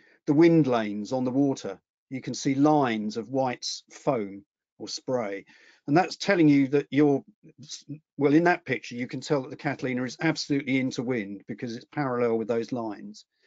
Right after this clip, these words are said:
What it doesn't tell you is which way the wind's actually blowing. Is the wind behind you or in front of you?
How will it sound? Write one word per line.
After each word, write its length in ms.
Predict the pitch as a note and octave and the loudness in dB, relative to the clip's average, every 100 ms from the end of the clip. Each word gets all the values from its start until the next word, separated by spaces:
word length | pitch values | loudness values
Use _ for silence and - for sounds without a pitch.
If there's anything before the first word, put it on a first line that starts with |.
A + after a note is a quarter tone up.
| _ _ _ | _ _ _
What 120 | E3+ G3+ | 0 2
it 80 | |
doesn't 320 | - F3+ D#3 - | 4 4 4 2
tell 240 | A#2 G#2+ | -4 -2
you 140 | A#2 | -4
is 120 | C3 C3 | -4 0
which 280 | D3 - | 0 2
way 160 | D3 C3+ | 2 2
the 80 | C3 | 4
wind's 260 | C#3+ C3+ | 4 4
actually 360 | C#3 C3 - C3 | 2 -2 -4 -2
blowing. 460 | D3 D3 A2+ G2+ G#2+ | 2 2 2 -4 -8
Is 120 | A#2 | -6
the 60 | B2+ | 2
wind 220 | C#3+ A#2 | 2 2
behind 380 | B2 C#3+ B2+ A2+ | 0 2 2 0
you 120 | B2 | 0
or 180 | B2 A#2+ | 0 0
in 80 | |
front 320 | A2+ D3 C#3 - | 0 0 0 -2
of 140 | |
you? 100 | G2+ | -12